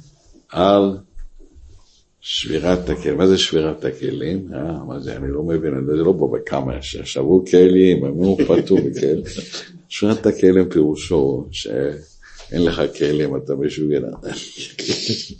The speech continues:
יש לך ריבי אור, אתה רוצה ללמוד להתפלל, אתה, כל דבר אתה מתבלבל, אתה לא מש-, אין לך משקל נכון בחיים. אתה לא מסתדר עם דברים, זה שבירת הכלים, או ריבי אור, או כלום.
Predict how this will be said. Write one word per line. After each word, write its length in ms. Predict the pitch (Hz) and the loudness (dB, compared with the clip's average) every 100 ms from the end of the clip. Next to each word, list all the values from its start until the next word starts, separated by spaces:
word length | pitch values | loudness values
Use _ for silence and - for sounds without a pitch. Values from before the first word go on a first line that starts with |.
| - - - - _ - - - - - _ - - - - - | -16 -16 -16 -20 _ -14 -14 -12 -16 -20 _ 4 6 8 4 -4
יש 80 | - | -6
לך 100 | 76 | 0
ריבי 400 | 82 80 87 82 | 4 8 8 8
אור, 380 | 78 82 92 87 | 8 8 6 4
אתה 80 | 76 | 4
רוצה 260 | 76 78 82 | 0 2 2
ללמוד 280 | 82 87 | 4 4
להתפלל, 720 | 80 82 73 78 80 85 85 82 | 2 0 0 4 4 4 4 2
אתה, 180 | - | 0
כל 180 | - 80 | -2 0
דבר 260 | 85 87 90 | 2 4 4
אתה 160 | 85 82 | 4 0
מתבלבל, 680 | 80 71 82 82 80 76 73 | -2 0 0 2 2 2 0
אתה 320 | - 85 - | 0 0 2
לא 280 | 92 92 98 | 2 4 4
מש-, 360 | 101 - - | 4 0 -4
אין 120 | - | -4
לך 100 | 95 95 98 | -2 0 0
משקל 380 | 92 - 90 92 | -2 -4 -4 -4
נכון 340 | - - 85 | -4 -4 -4
בחיים. 440 | - - 87 - 92 - - - - - - - _ | -4 -8 -6 -4 -6 -10 -20 -18 -18 -18 -18 -20 _
אתה 100 | - | -2
לא 120 | 73 98 | 2 4
מסתדר 560 | 104 - 101 107 110 | 4 2 4 6 6
עם 140 | 101 82 | 6 2
דברים, 520 | 76 69 69 69 71 | 2 2 -2 -4 -6
זה 80 | 78 | -8
שבירת 460 | - 85 104 92 | -4 -2 -2 -4
הכלים, 480 | 85 - 90 85 80 | -6 2 4 4 4
או 160 | 90 90 | 4 6
ריבי 300 | 92 82 82 | 6 6 6
אור, 440 | 82 95 113 113 | 8 6 6 4
או 160 | 113 101 | 2 4
כלום. 460 | 113 120 120 131 | 4 4 2 -4